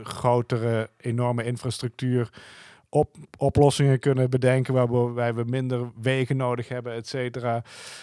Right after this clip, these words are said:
Eh, wat allemaal super klinkt en, en, en ik, ik zou willen dat het er allemaal is. En voor een deel is het natuurlijk ook af en toe wel gerealiseerd. Dus de vraag ging echt gewoon, "Oké,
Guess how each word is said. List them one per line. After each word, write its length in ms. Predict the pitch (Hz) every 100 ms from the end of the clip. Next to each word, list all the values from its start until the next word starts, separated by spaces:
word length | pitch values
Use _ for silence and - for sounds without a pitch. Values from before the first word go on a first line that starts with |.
| - -
Eh, 140 | 131
wat 160 | 135 135
allemaal 200 | 151 139
super 400 | - 220 175 147
klinkt 480 | 175 147 143 180 -
en, 320 | 135 135 131
en, 340 | 123 127 127 127
en 320 | 123 123 120
ik, 200 | 127 -
ik 200 | - 117
zou 240 | - 151 135
willen 260 | 165 175
dat 120 | 139 127
het 120 | 120
er 60 |
allemaal 200 | 120 120
is. 180 | 143 160
En 140 | 135 113
voor 140 | 131
een 60 | 131
deel 160 | 123
is 140 | 175 220
het 160 | 190
natuurlijk 360 | 147 131 120 104
ook 320 | 107 - -
af 200 | - 110
en 80 | 107
toe 280 | 107 107 113
wel 280 | 113 120 175
gerealiseerd. 680 | 131 107 101 98 92 98 113
Dus 160 | 123
de 100 | -
vraag 320 | 107 113 110 -
ging 160 | 123
echt 220 | 104 110
gewoon, 180 | - 113
"Oké, 340 | 107 - 156